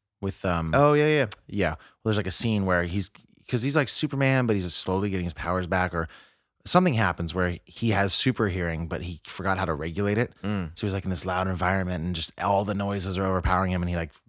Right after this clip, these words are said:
Speaker 1: just has a panic attack. And that's basically what happens to these monsters when they are exposed to loud noises or, as it turns out, very high-pitched frequencies.
Speaker 2: Yeah, as we learned in the,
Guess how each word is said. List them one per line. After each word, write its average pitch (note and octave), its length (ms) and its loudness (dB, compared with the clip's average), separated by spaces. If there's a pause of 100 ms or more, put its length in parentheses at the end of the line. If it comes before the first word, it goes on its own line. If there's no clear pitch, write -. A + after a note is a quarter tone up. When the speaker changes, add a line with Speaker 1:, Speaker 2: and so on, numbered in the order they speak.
(180)
Speaker 1:
just F#2 180 -2
has F2 120 -4
a D#2+ 60 -6
panic F2 300 -6
attack. D#2 240 -8
And G2 60 2
that's D3 120 4
basically F2 300 -2
what E2+ 60 -2
happens E2+ 160 -2
to E2 40 -2
these D#2 80 -6
monsters E2+ 380 0 (480)
when G2 220 2
they F#2 120 2
are F2+ 100 4
exposed F2 380 -2
to E2 80 -2
loud D#2 180 0
noises G#2+ 300 0 (140)
or, D3+ 340 6
as A#2 160 4
it G2 60 -2
turns G2 240 2
out, F#2 160 4
very F#2 260 2
high-pitched E2+ 480 -2
frequencies. - 580 -8
Speaker 2:
Yeah, G2 260 0 (120)
as G2+ 160 -2
we A2 80 2
learned F#2+ 360 0
in G2 120 -4
the, E2+ 80 -6